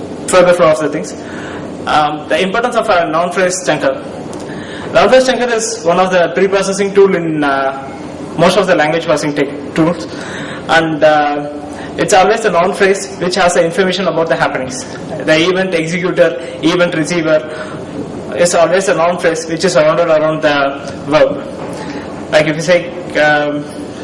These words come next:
"Ra-, Ravana was killed by Rama," the event executor and the event receiver is a noun phrase. Importance of a, continuing the, coming to the importance of it,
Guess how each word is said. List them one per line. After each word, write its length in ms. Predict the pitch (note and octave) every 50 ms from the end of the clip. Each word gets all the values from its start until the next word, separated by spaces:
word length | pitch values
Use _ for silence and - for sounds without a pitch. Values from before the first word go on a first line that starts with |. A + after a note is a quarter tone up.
| - - - - - C3 C#3
"Ra-, 340 | D#3+ E3 D#3+ D#3 D#3 D#3 D#3
Ravana 300 | D#3+ E3+ F3 F3 F3+ F3
was 140 | E3 E3 -
killed 260 | - F#3+ F3 F3 D#3+
by 100 | E3+ E3 D#3+
Rama," 440 | D#3 D#3 D#3 D#3+ E3+ D#3+ D#3+ D3+ C#3+
the 460 | D#3 D#3 D#3 D3+ D3+ D3 C#3+ C#3 C3+
event 300 | - E3+ F3 F3 F3 E3+
executor 480 | E3 D#3 D#3 E3+ E3 E3 D#3+ D#3 D#3 D3+
and 180 | D3+ D3 D3 D3
the 160 | D3 D3 C#3+ C#3 C3+ C3 - - - - - - E3
event 240 | E3+ E3 E3 D#3 D#3
receiver 360 | D3+ C#3+ E3 D3 C#3+ C#3+ C#3+ - - - - - - - - - - -
is 100 | D#3+ D3+
a 60 | E3+ D3
noun 220 | C#3+ C#3+ C3+ C#3
phrase. 180 | - C3 B2 - - -
Importance 400 | E3 F3+ G3 - - A#3+ A3 F#3+
of 100 | G3 E3+
a, 400 | F3+ F#3 F3 F3 - - - - -
continuing 380 | F#3 F#3 F#3+ G#3 G#3+ G#3+ G3+
the, 800 | F#3+ F3+ E3+ E3+ - - - - - - - - - - - - -
coming 220 | F3+ F3+ G3+ A3
to 80 | A3 G#3
the 100 | F#3 F3
importance 380 | F3 - G#3 G3+ G3+ G3 F#3
of 160 | F#3 E3 - D#3
it, 160 | D3+ D3